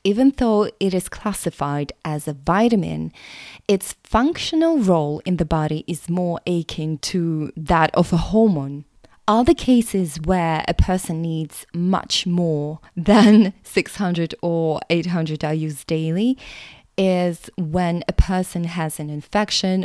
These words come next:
or metabolic disease like diabetes, high blood pressure, or cardiovascular disease. I personally take ten thousand to twelve thousand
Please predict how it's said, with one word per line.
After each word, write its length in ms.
or 240
metabolic 640
disease 480
like 360
diabetes, 600
high 240
blood 240
pressure, 520
or 200
cardiovascular 1080
disease. 540
I 160
personally 880
take 560
ten 300
thousand 800
to 400
twelve 720
thousand 480